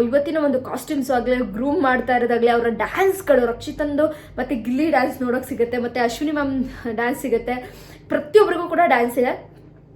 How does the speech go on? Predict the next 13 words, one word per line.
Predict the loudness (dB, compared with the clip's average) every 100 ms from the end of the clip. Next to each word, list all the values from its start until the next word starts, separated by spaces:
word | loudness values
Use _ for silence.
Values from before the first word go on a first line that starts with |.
| -8
ನಾಳೆ | -2 0 2
ಗ್ರ್ಯಾಂಡ್ | 0 0 -2
ಫಿನಾಲೆನೂ | 0 2 2 2
ಕೂಡ | 2
ಅದ್ಭುತವಾಗಿ | 0 0 -4 -4 -2 0 -2
ಸ್ಟೇಜ್ | 0 2 2
ರೆಡಿ | 0 -2
ಆಗಿದೆ. | 0 0 0 -4 -12 -14 -2
ಆ, | 2 4
ಇಡೀ | 4 2
Bigg | 0
Boss | 2 2 2
ಮನೆನ | -2 0